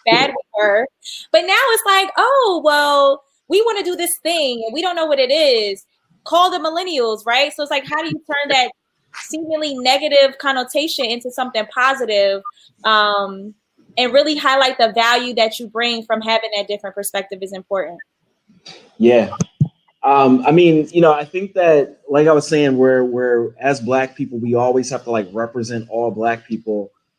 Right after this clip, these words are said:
Speaker 2: Um, you know, I've always tried to stand out in some way.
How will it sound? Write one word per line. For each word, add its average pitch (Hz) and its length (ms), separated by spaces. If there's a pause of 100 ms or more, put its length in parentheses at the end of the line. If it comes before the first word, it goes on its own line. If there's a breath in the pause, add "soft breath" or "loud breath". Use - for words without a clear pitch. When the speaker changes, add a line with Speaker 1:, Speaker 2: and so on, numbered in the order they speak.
(200)
Speaker 2:
Um, 107 520 (340)
you 143 140
know, 120 360
I've 131 200
always 143 800
tried 127 480
to 113 80
stand 117 420
out 107 240
in 98 140
some 101 280
way. 90 140